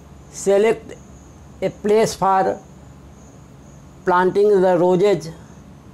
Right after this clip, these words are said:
or growing the roses, what should be suitability of the place? It's, there should be sunny, open and protected by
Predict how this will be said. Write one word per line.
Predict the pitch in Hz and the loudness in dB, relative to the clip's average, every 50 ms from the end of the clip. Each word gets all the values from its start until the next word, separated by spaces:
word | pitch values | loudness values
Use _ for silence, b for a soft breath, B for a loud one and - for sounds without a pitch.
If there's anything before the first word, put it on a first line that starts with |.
| - - - - - - - - - | -20 -20 -20 -20 -20 -20 -16 -8 -4
or | 160 170 170 123 85 - - - - - - | -4 -2 -2 -2 -4 -8 -12 -16 -20 -20 -16
growing | 143 135 131 135 185 185 196 208 208 196 | -12 -6 -4 -2 0 0 2 2 2 2
the | 196 190 185 185 | 2 2 2 2
roses, | 185 185 170 208 214 180 185 165 - - | 2 2 2 0 0 0 -2 -6 -6 -4
what | 143 160 180 190 185 - - | -4 -2 -2 -2 -2 -4 -4
should | 196 190 165 170 | -4 -4 -2 -2
be | 165 190 | -2 -2
suitability | - - 185 175 - 180 175 160 156 170 160 - 180 190 190 | -2 -4 -6 -4 -2 -2 0 0 0 -2 -2 -2 0 0 2
of | 180 175 175 147 143 | 2 0 -2 -2 -2
the | 180 196 226 254 - - - - - - - - - - 135 | -2 -2 -2 -4 -8 -14 -20 -20 -20 -20 -20 -20 -20 -8 -4
place? | 185 190 185 175 165 - - - - - - - - - - - | 0 0 2 2 0 -2 -4 -10 -18 -20 -20 -20 -20 -20 -10 -4
It's, | 202 196 - - - - - - 165 - - - 156 | -2 -2 -2 -4 -6 -14 -16 -18 -20 -20 -14 -6 -2
there | 175 202 202 | 0 0 0
should | - 208 214 185 | 0 -2 -2 0
be | 220 220 | 0 -2
sunny, | 220 - - 202 190 196 208 202 180 156 127 - - - - - - - - - - - - - - - - - - - - - - - - | -2 -2 -2 -2 0 0 2 2 2 0 -2 -6 -10 -20 -20 -20 -20 -20 -20 -20 -20 -20 -20 -20 -20 -20 -20 -20 -20 -20 -20 -20 -12 -4 -2
open | 185 190 190 190 - 226 226 233 233 226 - - - - - - - - - - - - - - - 196 | 0 0 0 0 0 0 2 2 0 -2 -4 -10 -16 -20 -20 -20 -20 -20 -20 -20 -20 -20 -20 -12 -6 -2
and | 190 202 196 202 - | -2 -2 -2 -2 -4
protected | 190 151 - 185 180 - - - 214 208 165 175 | -6 -4 -2 -2 -4 -2 -2 -2 -2 -2 0 0
by | 190 190 | 0 0